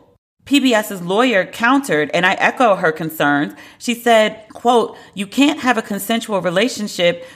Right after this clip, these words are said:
between a manager and a subordinate because of the power dynamic.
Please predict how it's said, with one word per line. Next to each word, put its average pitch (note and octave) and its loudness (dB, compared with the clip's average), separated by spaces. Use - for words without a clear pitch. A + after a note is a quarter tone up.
between G#3+ -2
a G3+ 2
manager G3+ 0
and E3+ -4
a E3+ -6
subordinate F3 0
because G3 0
of E3+ -2
the F#3 -4
power C#4 2
dynamic. B2+ -2